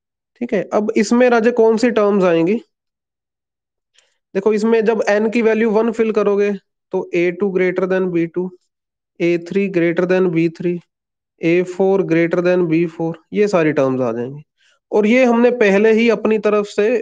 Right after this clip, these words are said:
without loss of generality में assume कर लिया था। तो इन दोनों को मिला के मैं कह सकता हूं भाई,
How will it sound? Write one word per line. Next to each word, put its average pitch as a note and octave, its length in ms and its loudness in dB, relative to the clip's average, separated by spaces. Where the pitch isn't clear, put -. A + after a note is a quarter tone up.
without F3 640 0
loss F3 460 0
of F3+ 220 -4
generality D#3 500 0
में A3 140 0
assume G3+ 360 0
कर C3 140 -2
लिया A#2+ 200 -6
था। C#3+ 160 -20
तो A3 120 0
इन A#3+ 220 0
दोनों G#3 340 2
को B3 120 0
मिला G#3+ 280 0
के A3 140 0
मैं A3 140 0
कह A3 180 0
सकता G3 320 -4
हूं F3 200 0
भाई, F#3+ 300 -2